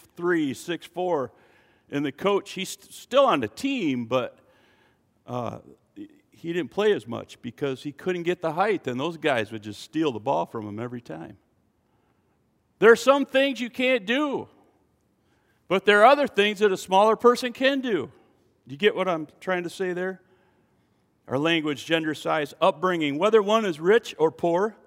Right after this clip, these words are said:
whether we live in a multicultural neighborhood or not, these things all contribute to who we are as a person. Some of the things I'm saying may be redundant, but listen,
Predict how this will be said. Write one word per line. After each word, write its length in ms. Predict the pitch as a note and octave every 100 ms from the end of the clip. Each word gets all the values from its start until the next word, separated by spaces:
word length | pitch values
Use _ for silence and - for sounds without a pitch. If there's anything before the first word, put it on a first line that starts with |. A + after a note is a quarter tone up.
| _ _ _ -
whether 260 | E3 F#3+
we 120 | E3+
live 240 | E3+ G#3 F#3+
in 80 | D#3+
a 40 |
multicultural 880 | C#3+ G3 A#3 G#3+ - G3+ G3+ F#3+ F3+
neighborhood 460 | F3 F#3+ F3 F3+
or 80 | F3+
not, 400 | D#3 F3 D#3 - - - -
these 280 | F#3+ G3 -
things 320 | G3 F#3+ E3+ D#3+
all 300 | F#3+ B3 C4
contribute 1000 | C4 A#3+ A3 - A#3 A#3 G3 C3 - - - _ _ _ _ _ _ _
to 100 | C3
who 160 | A#2+ D3
we 160 | C3
are 220 | C3+ C3 A2+
as 80 |
a 60 | G2+
person. 420 | - A#2+ - A2 _ _ _ _ _ _ _ _ _ _ _ _ _ _ _ _ _ _ _ _ _ _ _ _ _ _ _ _ _ _ _ _ _ _ _ _ _ _ _ _ _ _ _ _ _ _ _ _ _ _
Some 220 | - D3
of 60 | C3+
the 60 |
things 260 | A#2+ D3 B2+
I'm 140 | B2
saying 380 | A#2 D3+ C#3+ A#2+
may 140 | B2+
be 160 | B2+ B2+
redundant, 680 | A#2+ G#2+ B2 C3 A#2+ G#2+ -
but 160 | A#2+
listen, 440 | A#2+ C3+ - G#2